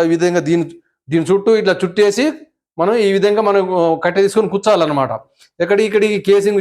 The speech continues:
చివరి వరకు వచ్చినందుకు ఎక్కడికి పోతే అక్కడి వరకు వచ్చినట్టుగా చుట్టేసేయాలి. అయితే కొంతమంది ఏం చేస్తారంటే దీన్ని తీసి సిమెంట్ చేయాలి అని, అని సిమెంట్ చే-, అని చేస్తారు అన్నట్టు. జేసీబీ తోటి దీని చుట్టూ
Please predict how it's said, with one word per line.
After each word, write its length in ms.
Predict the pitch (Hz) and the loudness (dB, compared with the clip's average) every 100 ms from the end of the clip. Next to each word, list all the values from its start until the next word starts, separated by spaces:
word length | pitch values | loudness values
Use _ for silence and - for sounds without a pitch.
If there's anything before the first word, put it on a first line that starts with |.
| 190 | 0
చివరి 220 | 190 185 | 0 2
వరకు 180 | 190 190 | 2 0
వచ్చినందుకు 380 | 185 190 196 170 | -2 0 0 0
ఎక్కడికి 260 | 170 202 196 185 | 0 0 2 0
పోతే 160 | 220 240 | 2 2
అక్కడి 180 | 190 175 | 2 2
వరకు 140 | 180 170 | 0 -2
వచ్చినట్టుగా 440 | 160 170 170 190 208 170 - _ _ | -2 -2 0 0 0 -2 -14 _ _
చుట్టేసేయాలి. 560 | 175 196 165 175 135 120 - _ _ | 0 0 2 0 0 -4 -12 _ _
అయితే 160 | 202 226 214 | -4 -2 0
కొంతమంది 360 | 202 202 220 220 | 0 0 2 2
ఏం 60 | 220 | 2
చేస్తారంటే 380 | 220 208 208 233 | 2 0 0 0
దీన్ని 180 | 190 202 202 | 0 -2 -2
తీసి 240 | 226 208 240 | -4 -2 -4
సిమెంట్ 320 | 226 226 233 196 | -4 -2 -4 -2
చేయాలి 380 | 220 214 214 220 | 0 2 2 2
అని, 120 | 214 208 | 0 -2
అని 180 | 214 202 214 | -4 -8 -8
సిమెంట్ 300 | 214 220 196 | -4 -4 -2
చే-, 100 | 214 185 196 | -2 2 0
అని 120 | 196 254 - | -2 -6 0
చేస్తారు 320 | 208 208 180 | 0 2 0
అన్నట్టు. 240 | 156 127 113 _ _ _ _ 123 | 0 -4 -10 _ _ _ _ -2
జేసీబీ 320 | 165 185 190 | 2 2 2
తోటి 160 | 196 170 | 0 0
దీని 140 | 165 156 | -2 -2
చుట్టూ 180 | 175 | -4